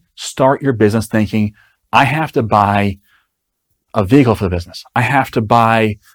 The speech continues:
a brand new set of computers or laptops or whatever it is." Start small. How can you start small? Okay.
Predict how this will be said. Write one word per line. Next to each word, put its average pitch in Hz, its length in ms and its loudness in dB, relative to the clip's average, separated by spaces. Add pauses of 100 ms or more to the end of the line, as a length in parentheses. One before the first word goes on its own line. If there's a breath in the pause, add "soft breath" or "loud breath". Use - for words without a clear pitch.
(180 soft breath)
a 117 200 2
brand 139 420 0
new 135 160 2
set - 260 -2
of 123 100 0
computers 101 420 -4
or 98 60 0
laptops 107 760 -2
or 131 120 0
whatever 170 340 2
it 127 80 0
is." 107 100 -4 (500)
Start 117 640 0 (140)
small. 95 540 -6
How 185 120 -10
can 175 160 -2
you 160 80 -2
start 117 240 -6
small? - 340 -10 (480)
Okay. 135 300 2